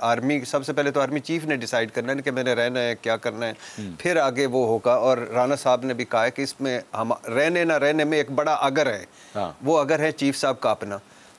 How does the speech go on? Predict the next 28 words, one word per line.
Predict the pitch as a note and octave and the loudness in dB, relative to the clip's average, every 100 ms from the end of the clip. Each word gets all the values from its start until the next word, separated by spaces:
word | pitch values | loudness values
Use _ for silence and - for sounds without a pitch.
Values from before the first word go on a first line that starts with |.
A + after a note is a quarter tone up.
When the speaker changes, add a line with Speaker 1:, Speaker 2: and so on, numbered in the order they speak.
| - | -6
Speaker 1:
तो | E3+ D3 C3+ | -4 -4 0
जाहिर | C#3 D#3+ F3+ | 2 2 2
है, | F3+ | 2
लेकिन | F#3 F3+ | 0 0
मुझे | F#3 F#3 | -2 -2
कोई | F#3 A3 A3+ | -2 0 0
ऐसा | F#3 F3 | 0 0
कैलेंडर | D#3+ - C#3 C3+ D3 | -2 -2 0 0 -2
बताएं | C3+ B2+ B2 B2+ C3+ | -2 0 0 0 -2
जिसमें | B2+ - C3+ B2+ B2 F2 | -6 -8 -6 -4 -4 -6
न-, | A#2 A#2+ E2+ G#2+ | -8 -8 -8 -8
Speaker 2:
तो | |
Speaker 1:
उनतीस | B2 B2 | -4 -2
Speaker 2:
सर, | - | 0
वो | E3+ | 2
Speaker 1:
नवंबर | F#3+ D3 | 2 2
Speaker 2:
वोट | D#3+ | 2
Speaker 1:
ना | C3 B2 | 2 2
Speaker 2:
को | F#3 | 2
Speaker 1:
आता | E3 | 0
हो। | |
Speaker 2:
इज्जत | C3 D#3+ | 0 -2
दो | D3 D#3 | 0 0
और | D3+ | 0
वो | D3+ | -2
सब | C#3 B2 | -8 -10
कुछ, | - C3 C3+ | -10 -10 -10
वो | B2 | -12